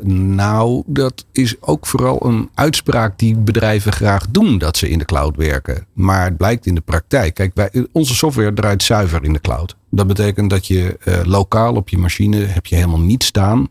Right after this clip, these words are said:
Je werkt gewoon echt honderd procent in de cloud. Er zijn ook andere, eh, fabrikanten van software. En die zeggen van, ja, je kunt bij ons online werken. Maar online werken houdt dan nog steeds in dat er een gedeelte op de lokale machine staat. En dat is een veel groter veiligheidsrisico.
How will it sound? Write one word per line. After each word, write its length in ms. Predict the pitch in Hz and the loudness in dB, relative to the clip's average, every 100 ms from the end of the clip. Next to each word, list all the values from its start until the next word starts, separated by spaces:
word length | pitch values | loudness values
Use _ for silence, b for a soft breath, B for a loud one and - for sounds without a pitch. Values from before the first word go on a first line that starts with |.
| _ | _
Je 240 | 87 82 82 | -2 -2 0
werkt 280 | 90 101 | 0 0
gewoon 160 | - 78 | -2 -2
echt 220 | - 110 - | 0 -2 0
honderd 320 | 107 123 110 | 0 0 0
procent 420 | 104 95 90 90 | -2 0 0 0
in 80 | 87 | 0
de 60 | |
cloud. 320 | 87 85 90 - B B B B B B | 0 -2 -4 -8 B B B B B B
Er 120 | - 110 | -2 2
zijn 340 | 117 117 110 | 2 2 2
ook 360 | 117 120 - b b b | 0 0 -4 b b b
andere, 500 | - 180 131 107 92 | 0 2 2 2 0
eh, 300 | - 98 92 87 | 0 0 0 0
fabrikanten 720 | 107 98 92 98 95 107 143 | 0 0 0 0 0 0 -4
van 360 | - 92 90 | 0 0 0
software. 580 | - 92 85 80 82 - b b b | 0 -2 0 0 0 -4 b b b
En 440 | - 110 98 90 98 | -2 0 2 0 0
die 240 | 101 95 | 0 2
zeggen 180 | 92 101 | 2 0
van, 100 | 107 | 2
ja, 100 | 98 | 2
je 160 | 107 123 | 2 2
kunt 200 | 131 120 | 2 2
bij 120 | 113 | 0
ons 160 | 113 - | -2 0
online 460 | 120 113 110 113 135 | 0 2 2 2 2
werken. 420 | 151 92 82 95 | 0 0 -4 -4
Maar 320 | 98 98 101 | 0 2 2
online 380 | 98 139 120 110 | 2 2 2 0
werken 340 | 127 151 127 107 | 2 0 0 0
houdt 240 | 98 110 | 0 0
dan 140 | 110 104 | 0 -2
nog 120 | 92 | -2
steeds 340 | - 117 113 | -2 -2 0
in 220 | 98 104 | 0 0
dat 200 | 107 101 | 0 0
er 100 | 107 | 0
een 140 | 98 95 | 0 0
gedeelte 440 | 101 104 113 104 | 0 0 0 0
op 220 | 95 101 | -2 -2
de 80 | 95 | 0
lokale 440 | 95 95 117 110 95 | 0 0 0 0 0
machine 420 | 95 - 85 76 | 0 0 2 0
staat. 380 | - 73 80 113 | 0 -2 -2 0
En 160 | 110 | 0
dat 220 | 104 165 | 2 0
is 200 | - 101 | 0 -2
een 220 | 101 101 95 | 0 0 0
veel 240 | - 98 | -2 0
groter 460 | 92 - 127 208 101 | 0 2 2 2 -2
veiligheidsrisico. 1200 | - 78 82 80 78 78 80 85 76 - 85 175 | 0 0 0 0 0 0 0 0 0 0 0 0